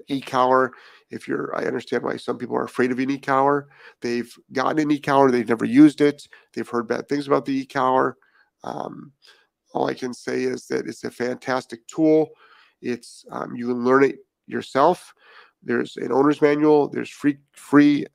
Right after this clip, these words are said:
online videos, but we do have a fantastic course, um,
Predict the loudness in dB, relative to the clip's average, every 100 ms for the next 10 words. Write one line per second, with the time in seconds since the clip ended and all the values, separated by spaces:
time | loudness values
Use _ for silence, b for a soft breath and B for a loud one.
0 | 0 4 6 4 2 4 4 2 -2 B
1 | B -4 -2 -2 0 0 0 -2 -4 -2
2 | -6 -6 -16 -8 -4 -4 -8 -20 B B
3 | B B -14 -10 -10 -12